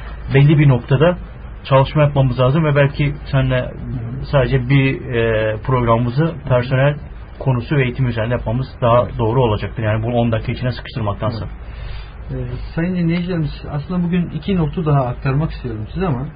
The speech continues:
Speaker 2: kısaca hatırlatayım. Haftaya bunları değerlendirmek istiyorum çünkü önemli. Bir tanesi, e, geçen gün Pamukkale'deydim ve Pamukkale'de, e,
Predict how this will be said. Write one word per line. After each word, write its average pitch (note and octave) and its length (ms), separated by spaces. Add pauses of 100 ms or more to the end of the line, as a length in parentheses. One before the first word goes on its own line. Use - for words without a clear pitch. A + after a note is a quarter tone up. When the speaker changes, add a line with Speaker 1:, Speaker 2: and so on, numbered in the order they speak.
(140)
Speaker 2:
kısaca C#3+ 440 (100)
hatırlatayım. C3+ 580 (300)
Haftaya C3 400
bunları B2+ 280
değerlendirmek B2 560
istiyorum C3 280
çünkü C#3 120
önemli. C#3+ 380 (600)
Bir F#3 80
tanesi, F#3 400
e, F3+ 120 (560)
geçen D#3 440
gün B2 180 (100)
Pamukkale'deydim D#3 760
ve C#3+ 140
Pamukkale'de, C#3+ 540
e, - 800